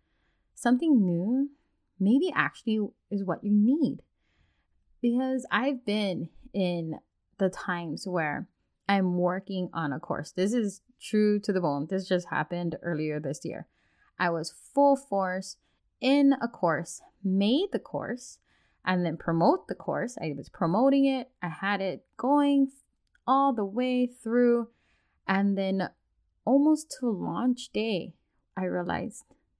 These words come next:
this is not what I'm supposed to be doing. <laughs> Oh man,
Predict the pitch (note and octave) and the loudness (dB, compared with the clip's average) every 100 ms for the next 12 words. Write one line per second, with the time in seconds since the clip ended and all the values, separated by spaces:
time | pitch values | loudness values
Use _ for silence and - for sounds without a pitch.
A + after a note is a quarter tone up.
0 | G#3 - G3+ F#3 E3 F3 F3+ E3+ - - | -20 -16 -10 -4 -4 -2 -4 -4 -6 -10
1 | - D3+ - - _ - - - _ _ | -8 -10 -10 -14 _ -20 -20 -20 _ _
2 | - _ _ - E4 D4+ A#3 A#3+ G#3 A3 | -20 _ _ 2 4 4 2 0 0 2
3 | A#3+ C4+ B3 A3+ | 4 6 6 2